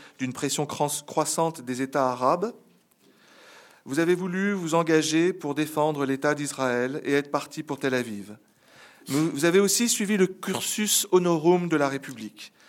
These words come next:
Vous êtes agrégé d'histoire de l'université et membre de l'Académie française. Selon François Doss, qui vous a consacré l'an dernier une monumentale biographie, votre double appartenance a fait votre génie. Pour lui, mais vous l'avez vous-même reconnu à demi-mot,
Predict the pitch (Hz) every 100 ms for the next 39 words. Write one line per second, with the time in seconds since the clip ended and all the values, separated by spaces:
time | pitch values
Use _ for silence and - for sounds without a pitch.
0 | - 117 123 123 127 131 139 151 - 190
1 | 190 170 131 123 123 123 151 196 196 135
2 | 131 135 127 113 113 113 117 110 - 110
3 | - 98 98 - _ - - - - 160
4 | 170 - 196 196 185 170 196 - - -
5 | 135 127 139 131 135 - 143 123 127 135
6 | 127 123 147 151 139 139 131 120 117 113
7 | - 170 190 - - - - _ 143 143
8 | 165 220 208 190 170 196 156 156 175 147
9 | 151 139 131 131 131 113 101 _ _ _
10 | _ - 160 160 160 196 - - _ 127
11 | 123 131 131 135 143 - - - - 131
12 | 147 143 131 135 131 131 117 123 143 170
13 | 185